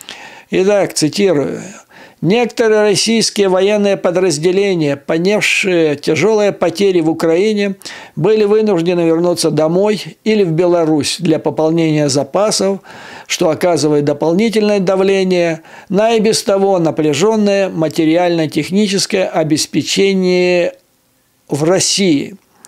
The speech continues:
говорится в отчет-, в оценке Министерства обороны Великобритании.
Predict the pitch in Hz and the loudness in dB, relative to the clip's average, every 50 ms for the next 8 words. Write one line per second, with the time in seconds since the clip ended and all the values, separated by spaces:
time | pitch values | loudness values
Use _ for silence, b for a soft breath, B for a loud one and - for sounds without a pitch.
0 | B B B B B B B B B B B B B B B B 160 151 156 175 | B B B B B B B B B B B B B B B B -4 0 0 2
1 | 190 214 240 214 - - - 151 151 147 143 - - - - 190 214 214 202 190 | 2 2 0 0 -2 -2 -2 0 -2 -2 -4 -4 -4 -2 0 0 0 0 -2 -2
2 | - 175 156 - - 202 196 196 165 170 156 147 147 135 - - 165 151 147 - | -2 -2 -2 -2 0 -2 -2 -2 -2 -2 -2 0 0 -2 -2 -2 -2 -2 -2 -2
3 | 143 156 151 147 151 185 202 202 196 190 185 185 175 170 156 147 143 151 147 147 | -4 -2 0 0 0 0 0 0 0 0 0 0 0 0 0 0 0 0 0 0
4 | 139 - 165 143 147 147 139 - - - - - - - - | -2 -2 -2 -2 -2 -2 -2 -4 -6 -6 -6 -8 -10 -14 -14